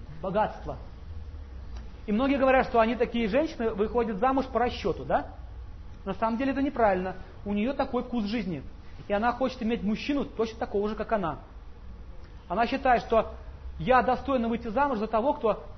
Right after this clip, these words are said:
серьезно относится к жизни, кто чем-то управляет и богат. Она так утверждается в жизни. И она обычно одевается, такая у нее строгая одежда, они обычно занимаются бизнесом, такие управляющие, да?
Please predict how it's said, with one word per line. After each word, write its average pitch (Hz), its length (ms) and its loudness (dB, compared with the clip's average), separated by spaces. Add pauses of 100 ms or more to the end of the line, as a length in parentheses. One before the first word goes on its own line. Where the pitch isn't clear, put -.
серьезно 233 500 2
относится 196 340 -4
к 175 60 -2
жизни, 262 300 0
кто 202 400 0
чем-то 226 260 0
управляет 185 520 2
и - 40 -6
богат. 151 440 0 (920)
Она 196 180 2
так 226 100 -2
утверждается 233 560 0
в 175 40 -6
жизни. 156 320 -6 (580)
И 208 60 0
она 220 180 4
обычно 247 320 0
одевается, 233 500 4
такая 202 240 -2
у 196 40 -2
нее 196 100 -2
строгая 185 380 2
одежда, 202 440 2
они 220 140 0
обычно 202 300 -2
занимаются 170 400 -2
бизнесом, 208 500 -2
такие 170 240 -6
управляющие, 208 680 2 (240)
да? 196 180 6